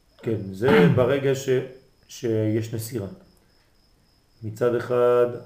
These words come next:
אתה שוכח, כאילו אתה מתנתק, את, ממי שעשה אותך. כי זה, זה כלל בהתחלה, "על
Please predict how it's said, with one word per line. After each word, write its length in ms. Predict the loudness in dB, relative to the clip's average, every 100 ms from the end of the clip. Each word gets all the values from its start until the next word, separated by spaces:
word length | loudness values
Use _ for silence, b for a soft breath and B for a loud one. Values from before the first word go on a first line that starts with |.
| -12
אתה 400 | -4 -2 0 -2
שוכח, 580 | -6 -6 -2 -2 -4 -12 _ _ _ _
כאילו 240 | -6 -6
אתה 80 | -4
מתנתק, 600 | -6 -6 -10 -8 -10 -10 -18 -20 -20 _ _ _ -8
את, 420 | -6 -8 -16 -12
ממי 380 | -6 -2 0 0
שעשה 380 | -2 -4 -2 -2
אותך. 200 | -4 -6 -16 -20 _ _ _ _ _ _ _ _ _ _ -20 -20 _
כי 180 | -12 -8
זה, 240 | -2 -2 -2
זה 140 | -6
כלל 260 | -4 -2 0
בהתחלה, 540 | 2 0 0 -4 -4
"על 100 | -4